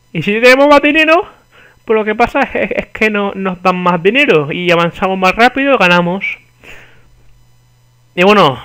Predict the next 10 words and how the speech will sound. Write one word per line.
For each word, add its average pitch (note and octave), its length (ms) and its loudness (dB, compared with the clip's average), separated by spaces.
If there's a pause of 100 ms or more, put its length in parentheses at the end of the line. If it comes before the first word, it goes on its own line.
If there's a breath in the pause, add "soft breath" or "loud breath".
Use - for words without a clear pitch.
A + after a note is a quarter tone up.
tenemos F3+ 220 -2
que A3 80 0
destro-, F3 240 -2 (160)
destruir D#3 560 -2
esta C#3+ 300 0
base. C#3+ 440 -2 (640)
Ya D3 140 2
veis D#3+ 160 2
aquí D3+ 180 0
que C#3 140 2